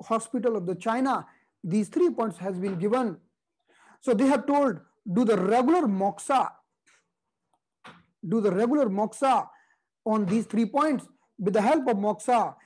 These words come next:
you will able to remove your turbid flame, turbid flame, unwanted deposition of the flame.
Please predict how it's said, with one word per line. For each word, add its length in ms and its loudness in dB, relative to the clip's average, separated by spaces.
you 160 0
will 140 0
able 280 4
to 120 2
remove 400 0
your 300 2
turbid 400 0
flame, 580 -2
turbid 320 0
flame, 420 -6
unwanted 500 0
deposition 500 -6
of 120 -10
the 80 -10
flame. 260 -18